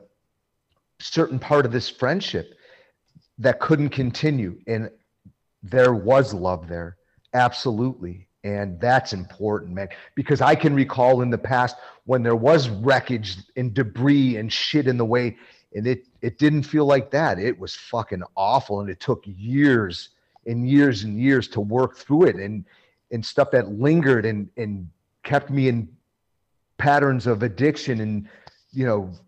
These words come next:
destructive behavior. This was, like, effortless almost when I faced it head on and didn't run from it. So it, like, like, my brain and my body is being rewired through the process. And I feel, I feel good.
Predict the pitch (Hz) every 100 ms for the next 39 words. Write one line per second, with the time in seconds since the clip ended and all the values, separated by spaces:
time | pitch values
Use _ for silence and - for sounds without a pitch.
0 | _ 120 - 143 127 135 101 117 104 147
1 | 180 127 101 87 95 92 98 175 - 117
2 | 101 92 - _ _ - 160 220 - 104
3 | 95 101 95 101 107 - - - _ 123
4 | 131 120 - 135 131 - 113 101 107 107
5 | 104 90 90 113 123 123 104 101 104 101
6 | 92 85 85 - - 98 101 95 _ -
7 | - 123 135 131 135 120 123 101 95 120
8 | 147 165 139 120 117 113 110 92 113 131
9 | 131 113 92 127 123 113 120 107 113 165
10 | 127 107 120 110 - 131 131 180 120 104
11 | - _ _ _ _ _ _ _ _ _
12 | 139 131 120 160 156 101 - _ _ -
13 | 117 - 143 127 98 117 190 233 90